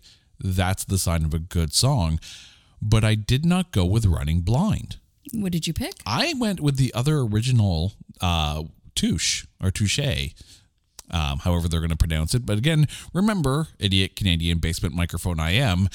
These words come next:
Speaker 1: I love the harmonies on this song. I just think it's great. I think it stands out more than Running Blind. It has more of that Alice in Chains feel to it, and I freaking love Alice in Chains.
Speaker 2: I really wanted to pick Keep Away
Speaker 1: Mm-hmm.
Speaker 2: from me, and you know what?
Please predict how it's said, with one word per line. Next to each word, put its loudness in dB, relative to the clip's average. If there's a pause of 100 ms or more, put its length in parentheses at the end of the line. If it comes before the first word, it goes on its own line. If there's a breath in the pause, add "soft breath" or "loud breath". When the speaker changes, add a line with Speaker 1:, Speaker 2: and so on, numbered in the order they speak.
(360 loud breath)
Speaker 1:
I 0
love 0
the -4
harmonies 2
on 0
this 2
song. 2
I -2
just -2
think -4
it's -6
great. -2
I 0
think -2
it -2
stands 2
out 4
more 2 (100)
than 0
Running 2
Blind. 0
It -4
has -2
more 4
of 0
that 2
Alice 0
in 2
Chains -2
feel -2
to -4
it, -8
and -6
I -2
freaking -6
love -4
Alice -8
in -6
Chains. -8 (240 loud breath)
Speaker 2:
I -6
really -8
wanted -4
to -2
pick -2
Keep -2
Away -4 (300)
Speaker 1:
Mm-hmm. 4
Speaker 2:
from 4
me, 2
and 0 (140)
you -6
know -4
what? -4